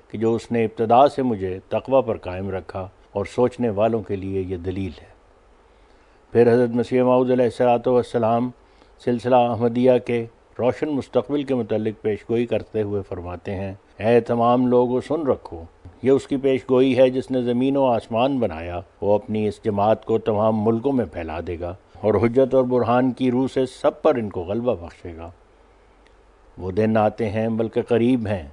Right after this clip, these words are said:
کہ دنیا میں صرف یہی ایک مذہب ہوگا جو عزت کے ساتھ یاد کیا جائے گا۔" تذکرۃ الشہادتین کا عربی حصہ تین رسائل پر مشتمل ہے۔ الوقت وقت دعا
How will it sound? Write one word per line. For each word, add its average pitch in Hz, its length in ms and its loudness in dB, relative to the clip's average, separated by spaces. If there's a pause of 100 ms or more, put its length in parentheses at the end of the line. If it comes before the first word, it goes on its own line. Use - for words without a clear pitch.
(400)
کہ - 80 -8
دنیا 123 340 4
میں 131 140 2
صرف 135 280 2
یہی 135 340 2
ایک 165 240 4
مذہب 117 320 0
ہوگا 82 380 -8 (360)
جو 95 100 -8
عزت 113 360 -2
کے 101 80 -4
ساتھ 92 380 -10
یاد 92 280 -6
کیا 98 240 -10
جائے 85 260 -12
گا۔" - 380 -2
تذکرۃ 165 380 2
الشہادتین 123 800 2
کا 135 200 2
عربی 143 420 2
حصہ 101 340 -2 (400)
تین 143 280 0
رسائل 120 420 2
پر 110 220 -4
مشتمل 98 520 -10
ہے۔ 80 120 -14 (640)
الوقت 107 440 -4 (100)
وقت 123 240 -2 (140)
دعا 101 360 4